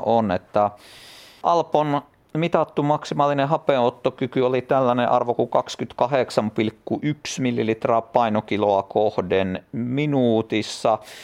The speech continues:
joka tarkoittaa sitä, että se vastaa semmoisen keskimääräisen noin kuusikymmentäkaksivuotiaan miehen arvoa.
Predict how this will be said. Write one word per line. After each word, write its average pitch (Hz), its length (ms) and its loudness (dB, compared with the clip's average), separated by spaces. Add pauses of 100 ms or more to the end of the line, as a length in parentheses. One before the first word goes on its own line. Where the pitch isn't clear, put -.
(180)
joka - 220 0
tarkoittaa 127 580 0
sitä, 147 320 0
että 120 180 -4
se 127 160 -2
vastaa 113 400 0
semmoisen 151 400 -2
keskimääräisen 120 840 -2
noin 113 220 0
kuusikymmentäkaksivuotiaan - 1800 -4 (160)
miehen 80 640 -8 (920)
arvoa. - 640 -6